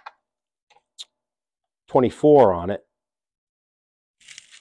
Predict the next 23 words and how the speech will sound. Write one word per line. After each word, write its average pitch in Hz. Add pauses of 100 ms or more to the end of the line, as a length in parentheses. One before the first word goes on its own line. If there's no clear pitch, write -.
(760)
I'd 98
like 151
to -
get 113
a -
twenty 185
for 101
that. 113 (2000)
And 113
then 123 (2000)
get 127
the 127
saw 143
in 120
the 113
middle 127
of 95
these 98
two. 107
So -
this 139
one's 143
a 107